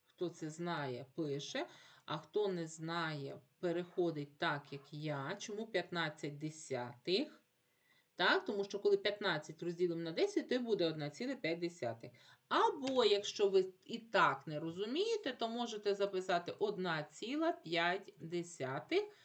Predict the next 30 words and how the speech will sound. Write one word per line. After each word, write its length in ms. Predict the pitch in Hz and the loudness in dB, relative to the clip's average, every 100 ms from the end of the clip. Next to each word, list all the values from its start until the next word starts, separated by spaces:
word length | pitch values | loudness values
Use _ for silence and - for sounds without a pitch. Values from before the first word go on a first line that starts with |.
| - | -12
а 220 | - 226 202 | 2 6 6
вже 160 | 190 | 4
тоді 400 | 180 165 160 285 | 0 -2 2 4
переходите 760 | 403 208 185 185 190 170 156 147 | 6 4 4 4 2 2 -4 -4
до 220 | 147 240 | 2 2
неправильного 760 | 294 190 175 190 196 185 180 170 | 2 0 2 4 4 0 -4 -6
дробу. 440 | 151 120 104 - - | -6 -6 -8 -12 -2
Як 320 | 190 214 - | 4 4 4
вам 160 | 160 | -4
зручніше, 800 | 160 160 143 - - 143 180 - | -6 -6 -6 -8 -8 -2 -2 0
як 240 | 269 196 190 | 4 4 2
ви 100 | 165 | -2
розумієте, 640 | 151 147 135 156 311 - | -2 -6 -6 -4 -2 -4
так 240 | 196 185 - | 0 0 0
і 80 | 226 | -6
записуйте. 720 | 220 208 143 113 - - - - _ _ | -8 -6 -6 -6 -10 -14 -16 -18 _ _
Ну, 120 | 262 | 0
але 240 | 392 277 202 | 2 4 2
це, 180 | 262 | 0
я 100 | 277 | 0
думаю, 480 | 240 190 208 196 180 - | 0 -2 -2 -4 -4 -8
розуміло. 640 | 180 190 175 127 107 - - _ - - - - _ | -6 -4 -4 -8 -8 -14 -20 _ -20 -20 -20 -20 _
Скорочуємо 800 | - 277 294 247 196 - 170 170 | 4 6 8 8 6 4 0 -2
на 140 | 170 | -4
п'ять, 300 | 170 294 349 | 4 4 6
буде 260 | 202 202 208 | 4 2 2
мати 320 | 202 170 151 | 2 2 0
мінус 480 | 170 214 208 165 - | -2 -2 -2 -4 -6
три 300 | - 185 190 | 0 2 2
других. 600 | 143 143 131 127 131 | 0 -4 -4 -6 -8